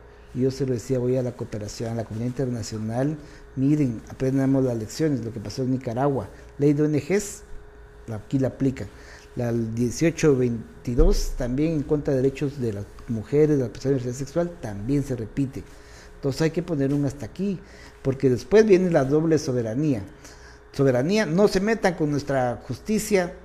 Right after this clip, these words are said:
pero cuando hay vacunas de los Estados Unidos, bienvenidas. Ahorita que no pueden, que son chapuceros y malos para rellenar un hoyo, ahí sí van con los ingenieros gringos.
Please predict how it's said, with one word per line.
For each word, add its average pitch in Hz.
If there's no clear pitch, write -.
pero 117
cuando 107
hay 165
vacunas 220
de 131
los 120
Estados 170
Unidos, 196
bienvenidas. 131
Ahorita 160
que 135
no 165
pueden, 180
que 139
son 151
chapuceros 151
y 117
malos 156
para 127
rellenar 120
un 160
hoyo, 247
ahí 151
sí 160
van 156
con 156
los 135
ingenieros 131
gringos. 143